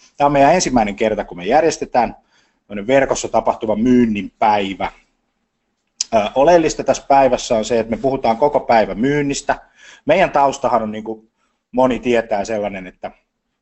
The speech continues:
että tota, me on tehty pitkään inbound-markkinointia. Toimitaan semmoisen markkinointiautomaatiotalon kuin HubSpotin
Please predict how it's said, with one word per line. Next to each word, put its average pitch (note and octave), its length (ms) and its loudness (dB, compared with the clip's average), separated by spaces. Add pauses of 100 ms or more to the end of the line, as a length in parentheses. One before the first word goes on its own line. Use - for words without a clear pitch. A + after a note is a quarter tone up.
(880)
että G#2+ 280 -8
tota, G2 340 -10 (1000)
me A#2+ 60 -6
on B2 80 -2
tehty B2+ 220 -4
pitkään C3+ 440 -4
inbound-markkinointia. G#2 1080 -6
Toimitaan C#3 420 0
semmoisen B2+ 440 -2
markkinointiautomaatiotalon G2+ 1400 -6
kuin G#2 140 -4
HubSpotin G#2+ 640 -2